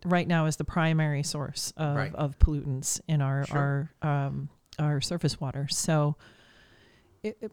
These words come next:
Speaker 1: protecting that open space and that forested land right now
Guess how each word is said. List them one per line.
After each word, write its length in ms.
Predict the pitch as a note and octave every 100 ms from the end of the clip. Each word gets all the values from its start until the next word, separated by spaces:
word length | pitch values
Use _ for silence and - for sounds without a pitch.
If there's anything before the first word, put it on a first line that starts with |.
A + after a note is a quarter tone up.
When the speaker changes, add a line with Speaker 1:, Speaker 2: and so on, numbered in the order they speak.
| - F#3
Speaker 1:
protecting 420 | A3 A3 A3+ A#3
that 160 | G#3+ D3+
open 240 | F#3+ F#3
space 320 | - F3+ E3
and 80 | E3+
that 160 | D3+ -
forested 440 | - E3 - D#3+
land 300 | D3 D#3 D3+
right 200 | C#3+ C#3
now 480 | D3 C3+ C#3 C#3